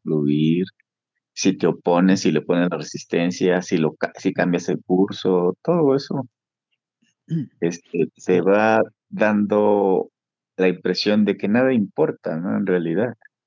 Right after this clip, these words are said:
Speaker 1: O sea,
Speaker 2: Sí,
Speaker 1: eso no
Speaker 2: ir
Speaker 1: importa.
Speaker 2: improvisando.
Speaker 1: Ajá, vas cambiando las cosas.
Speaker 2: Ujú.
Speaker 1: Y de-, pero no voy cambiándola que salga como yo, etcétera. No necesariamente así, ¿no?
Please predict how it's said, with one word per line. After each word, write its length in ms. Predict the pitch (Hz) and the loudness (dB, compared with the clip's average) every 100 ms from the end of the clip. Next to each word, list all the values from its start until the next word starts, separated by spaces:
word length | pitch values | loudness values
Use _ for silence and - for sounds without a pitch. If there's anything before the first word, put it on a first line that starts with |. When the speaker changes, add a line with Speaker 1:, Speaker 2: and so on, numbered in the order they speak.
| _ _ _ _ _ _ _ - | _ _ _ _ _ _ _ -18
Speaker 1:
O 40 | |
sea, 180 | - - | -6 -4
Speaker 2:
Sí, 60 | |
Speaker 1:
eso 100 | - | 0
no 80 | 139 | 2
Speaker 2:
ir 60 | 143 | 2
Speaker 1:
importa. 280 | 135 120 - | 0 0 -2
Speaker 2:
improvisando. 460 | 113 120 107 98 - _ _ _ _ _ _ _ _ | -2 -4 -6 -6 -12 _ _ _ _ _ _ _ _
Speaker 1:
Ajá, 520 | 92 82 - 87 80 - _ _ | -2 -2 0 0 0 -6 _ _
vas 240 | - 98 - | -2 -2 0
cambiando 520 | 110 92 85 85 85 | 0 2 2 2 0
las 220 | 76 - - | -2 -4 -6
cosas. 460 | 73 - - - - _ _ _ _ _ _ _ _ _ _ | -6 -6 -12 -16 -20 _ _ _ _ _ _ _ _ _ _
Speaker 2:
Ujú. 240 | 135 117 - - - 69 | -8 -8 -10 -8 -8 -4
Speaker 1:
Y 80 | - - | -2 0
de-, 120 | 131 127 | 0 0
pero 200 | 135 135 | 2 2
no 440 | 151 196 208 196 160 | 4 6 6 6 4
voy 200 | 147 170 | 2 0
cambiándola 600 | 170 131 127 139 151 143 | 0 2 2 4 4 2
que 120 | 123 95 | 0 -4
salga 440 | 123 127 135 113 | 0 2 2 2
como 360 | - 92 87 87 | 0 -2 0 -4
yo, 600 | 85 110 120 127 120 104 | 0 2 4 4 4 2
etcétera. 500 | 87 - 131 - 87 | 0 -2 -4 -2 -2
No 160 | 104 170 | 0 2
necesariamente 920 | 185 156 107 123 120 110 107 113 - | 0 -2 -2 0 0 0 0 -2 -4
así, 340 | 85 - 120 | -6 -4 -4
¿no? 140 | 80 | -2